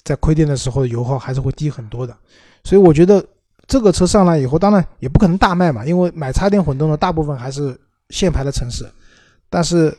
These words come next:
对于想买插电混动，然后它的价格我没记错的话，应该十八万九千八起嘛，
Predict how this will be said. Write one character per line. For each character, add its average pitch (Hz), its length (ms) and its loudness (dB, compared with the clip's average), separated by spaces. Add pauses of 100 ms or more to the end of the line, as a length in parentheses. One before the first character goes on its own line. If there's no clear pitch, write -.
(100)
对 190 140 8
于 175 120 2
想 151 400 2
买 170 180 2
插 151 200 2
电 151 160 0
混 104 220 -4
动， 120 260 -4
然 120 100 -8
后 143 80 -2
它 165 140 -4
的 180 80 0
价 175 160 0
格 151 140 0
我 143 120 2
没 135 140 -2
记 - 120 -6
错 156 120 0
的 151 60 2
话， 151 40 0
应 156 80 -2
该 156 60 -2
十 - 180 -4
八 160 180 -4
万 175 140 0
九 127 120 -6
千 139 180 -6
八 156 140 -6
起 - 240 -6
嘛， 101 160 -14